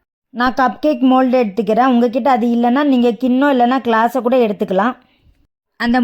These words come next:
மோல்டுல நான் நல்லா நெய் தடவிக்கிறேன். அப்புறமா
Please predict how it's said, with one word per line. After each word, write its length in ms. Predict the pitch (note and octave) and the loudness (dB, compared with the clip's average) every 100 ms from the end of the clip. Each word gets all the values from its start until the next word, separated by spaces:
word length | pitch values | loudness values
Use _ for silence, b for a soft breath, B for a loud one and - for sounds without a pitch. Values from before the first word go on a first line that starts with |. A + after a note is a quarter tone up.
| A#3+ | 2
மோல்டுல 460 | C4+ C#4 C#4+ C#4 | 2 2 0 0
நான் 160 | B3+ A3+ | 0 -2
நல்லா 200 | G#3+ A#3+ B3+ | -2 -2 0
நெய் 220 | A#3 B3+ B3+ | -2 -2 -2
தடவிக்கிறேன். 600 | A3 G#3 F#3 E3 F3+ C#4+ _ _ _ _ _ _ _ _ _ _ _ - A3+ | -2 -2 -4 -4 -4 -6 _ _ _ _ _ _ _ _ _ _ _ -8 -4
அப்புறமா 360 | A#3 C4 C4 | 0 2 2